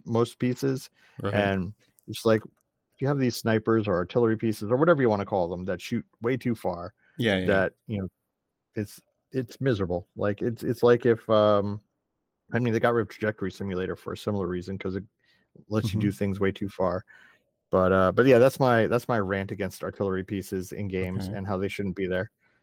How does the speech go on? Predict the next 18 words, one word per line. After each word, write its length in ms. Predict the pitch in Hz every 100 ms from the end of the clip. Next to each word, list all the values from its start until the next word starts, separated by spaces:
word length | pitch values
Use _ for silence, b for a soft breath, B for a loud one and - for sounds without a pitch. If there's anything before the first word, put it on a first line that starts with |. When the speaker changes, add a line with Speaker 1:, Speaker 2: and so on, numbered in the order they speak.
| _
Speaker 2:
So 160 | - 123
what 100 | 110
you're 100 | 92
Speaker 1:
So, 120 | 95
Speaker 2:
saying 240 | 131 127 113
Speaker 1:
that's 180 | 104 95
Speaker 2:
is 100 | -
if, 280 | 107 101 - -
if 140 | 110
A 40 | -
M 200 | 120 120
G 160 | 110 -
ever 280 | 110 117
makes 300 | 104 107 104 113
a 80 |
range 340 | 98 98 98 -
four 300 | - 104 98
attack, 640 | 92 - 98 104 127 -